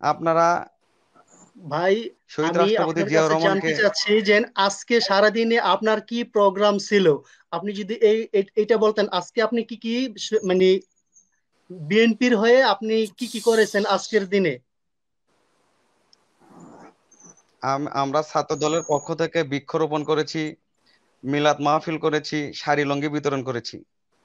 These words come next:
Speaker 2: ওকে, ধন্যবাদ। আমি এখন চলে যাচ্ছি ফরিদউদ্দিন শিবলু ভাইকে। আপনি, ফরিদউদ্দিন শিবলু ভাই, আপনি হচ্ছেন কুমিল্লা মহানগর, উম, সা-, এ, সাধারণ সম্পাদক ছাত্র দল। তো আপনি আজকে সারাদিন, এ, কি কি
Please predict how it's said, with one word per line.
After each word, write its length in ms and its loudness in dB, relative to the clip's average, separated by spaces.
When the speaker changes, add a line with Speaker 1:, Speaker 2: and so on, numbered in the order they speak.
Speaker 2:
ওকে, 260 -2
ধন্যবাদ। 520 4
আমি 260 0
এখন 280 2
চলে 260 2
যাচ্ছি 340 2
ফরিদউদ্দিন 580 2
শিবলু 360 2
ভাইকে। 440 4
আপনি, 540 -2
ফরিদউদ্দিন 640 -8
শিবলু 340 0
ভাই, 220 8
আপনি 300 -2
হচ্ছেন 520 2
কুমিল্লা 360 4
মহানগর, 800 4
উম, 360 -4
সা-, 400 -4
এ, 100 0
সাধারণ 380 2
সম্পাদক 560 2
ছাত্র 360 -2
দল। 260 4
তো 260 -2
আপনি 280 -2
আজকে 200 -4
সারাদিন, 600 0
এ, 240 6
কি 220 -10
কি 440 -4